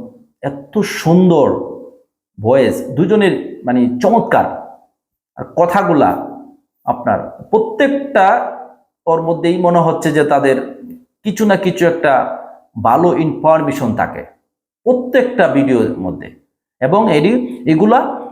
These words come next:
শুধু এ-, এমনিতে ভিডিও তা না, এগুলো হলো শিক্ষণীয় ভিডিও। আমরা যারা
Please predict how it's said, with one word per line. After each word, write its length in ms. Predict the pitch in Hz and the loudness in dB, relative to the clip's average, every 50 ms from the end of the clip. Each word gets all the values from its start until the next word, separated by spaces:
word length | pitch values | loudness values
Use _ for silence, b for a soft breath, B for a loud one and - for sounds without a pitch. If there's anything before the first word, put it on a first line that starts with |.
| - - - | -18 -10 -4
শুধু 360 | - 180 190 233 254 269 - | -2 0 2 2 2 2 0
এ-, 320 | - 151 170 170 - - 175 | 0 -2 -2 -2 0 0 0
এমনিতে 320 | 180 196 208 240 208 247 | 2 2 2 2 2 4
ভিডিও 280 | - - 226 226 220 220 | 4 4 4 4 4 4
তা 120 | 185 160 | 4 4
না, 360 | 165 180 208 - - - - - - | 4 2 0 -2 -4 -10 -12 -6 -6
এগুলো 260 | 170 180 220 233 220 | -2 0 2 2 4
হলো 520 | 208 202 202 220 254 - - - - - - - - | 4 4 4 2 2 2 -2 -8 -10 -12 -16 -18 -16
শিক্ষণীয় 540 | - - 208 - - 190 170 160 151 143 131 | -8 -8 -8 -2 2 2 2 2 2 0 0
ভিডিও। 440 | 120 123 - 104 92 85 71 - - - - - _ _ _ _ _ _ _ | 0 0 -2 -2 -2 -4 -4 -8 -10 -16 -20 -20 _ _ _ _ _ _ _
আমরা 200 | - 139 156 196 | -2 0 2 2
যারা 260 | 185 180 175 175 180 | 2 2 4 4 2